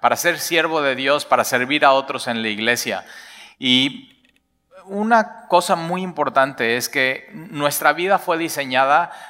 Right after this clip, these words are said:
no para estar enfocados y preocupados en nosotros mismos. Si te das cuenta, eso se te da muy bien.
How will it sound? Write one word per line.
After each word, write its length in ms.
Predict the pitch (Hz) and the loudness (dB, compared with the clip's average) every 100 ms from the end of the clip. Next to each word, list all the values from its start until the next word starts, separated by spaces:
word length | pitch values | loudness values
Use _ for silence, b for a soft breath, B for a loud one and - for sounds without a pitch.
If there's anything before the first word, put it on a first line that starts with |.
| B | B
no 280 | 127 151 202 | 2 2 4
para 180 | 175 151 | 4 4
estar 460 | - 139 139 151 | 4 4 4 2
enfocados 680 | 139 123 127 104 139 156 135 | -4 -4 -6 2 2 2 -4
y 60 | |
preocupados 640 | 113 123 113 110 123 117 120 | -2 -2 -2 2 4 4 -2
en 60 | |
nosotros 500 | 113 - 117 120 107 | -4 -4 -4 -4 -4
mismos. 600 | 117 117 113 85 82 - _ - | -2 -4 -4 -8 -10 -16 _ -10
Si 160 | 139 | -6
te 100 | 135 | 2
das 160 | 165 - | 2 2
cuenta, 260 | 165 160 | -4 -2
eso 160 | 151 135 | -4 -4
se 140 | 127 | -10
te 120 | 110 113 | -4 0
da 160 | 117 | 0
muy 200 | 120 113 | 0 -4
bien. 320 | 107 107 90 | -4 -6 -6